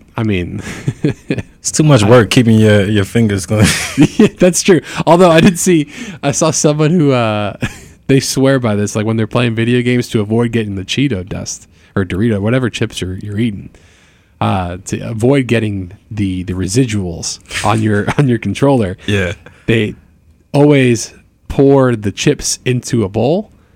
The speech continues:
Speaker 1: right?
Speaker 2: Mm-hmm.
Speaker 1: And then use chopsticks.
Speaker 2: Okay. Like I said, too much work. <laughs>
Speaker 1: Like, I,
Speaker 2: I don't need to
Speaker 1: listen,
Speaker 2: do all that. <laughs>
Speaker 1: listen, okay? At first, I thought, "No way. Like, that's crazy. That's a lot of work for, for chips." But I'll tell you what.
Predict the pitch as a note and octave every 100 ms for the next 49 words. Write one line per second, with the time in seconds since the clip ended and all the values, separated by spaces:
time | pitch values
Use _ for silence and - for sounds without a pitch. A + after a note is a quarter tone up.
0 | _ _ _ A#2+ F3+ - _ _ G#2 G2+
1 | G#2 A#2+ A#2+ G#2+ G2 - - - B2 C3
2 | - - - - - _ _ - - -
3 | - - - - _ _ _ _ _ -
4 | A2 A#2+ G#2+ - G2 F2+ - E3+ D#3 -
5 | A2+ A2+ F#2+ - - - - - C6+ -
6 | D3+ - - _ E4 C#4+ - - - A#3+
7 | A#3 A3+ G3+ F#3 G3+ F#3+ E3 D3+ A#2+ A2
8 | D3+ - C#4 D4 - C3 G2+ - - _
9 | D#3+ D3+ A3+ B3+ A#3 - - F#4+ - -
10 | - A#3+ A3 D#4+ F4+ A3+ - G#3+ G#3 G#3+
11 | G3 F#3 - - D4 F4 D4 F3 A2 C3
12 | A#3 C4+ - A3+ F3 C3 D#3 A3 A#3 G#3
13 | F#3 E3 - C#3+ A#2 B2 - E3 G3 -
14 | A#2+ - F#3 D3+ C#3 F2+